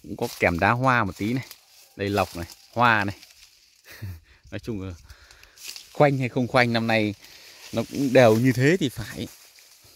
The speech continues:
Nào, sang cái khu bên những cái em đầu kim này xem là có báo gì chưa nhé. Đấy, lá các bạn nhìn thấy không? Lá nó xuống lá và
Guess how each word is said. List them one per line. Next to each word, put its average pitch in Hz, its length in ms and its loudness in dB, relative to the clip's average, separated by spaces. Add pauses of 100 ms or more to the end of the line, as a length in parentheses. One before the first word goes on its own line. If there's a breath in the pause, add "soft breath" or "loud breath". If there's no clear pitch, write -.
(120)
Nào, 113 180 -2 (180)
sang - 340 -6
cái 113 100 -10
khu 123 320 -8
bên 117 240 0 (440 loud breath)
những - 120 -6
cái 127 80 0
em 123 100 0
đầu 101 220 2
kim 131 180 2
này 101 120 -2
xem 117 280 -4
là 92 220 -6 (720 soft breath)
có 104 100 -6
báo 107 220 0
gì 120 140 -2
chưa 127 180 -2
nhé. 113 140 -2 (220)
Đấy, 95 180 -10
lá 98 260 0
các 139 60 -8
bạn 120 140 -4
nhìn 98 120 -2
thấy 104 100 -6
không? 110 180 -8
Lá 104 140 0
nó 123 80 -4
xuống 135 320 -2
lá 147 240 0
và 117 60 -8